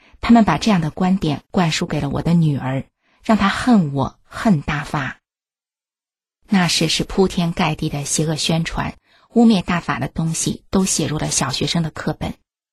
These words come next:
毒害了一批又一批的孩子们。我的女儿就在这样的家庭环境和学校环境下，甚至在全社会都污蔑诽谤大法的环境下，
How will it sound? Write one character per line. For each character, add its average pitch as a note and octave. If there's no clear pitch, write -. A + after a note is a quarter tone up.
毒 F3+
害 E3+
了 D#3
一 F#3
批 D3+
又 F#3+
一 D3
批 -
的 D3+
孩 C3+
子 -
们。 D3
我 C#3+
的 G3+
女 F3+
儿 D3
就 -
在 E3+
这 -
样 F#3
的 D#3
家 D#3+
庭 D#3+
环 D3
境 D#3
和 -
学 D3
校 D3+
环 D3
境 D3+
下， -
甚 G3
至 E3+
在 D#3+
全 D3+
社 G#3
会 G3+
都 -
污 F#3+
蔑 F3+
诽 C#3+
谤 D#3+
大 F3+
法 -
的 -
环 C#3
境 D#3
下， -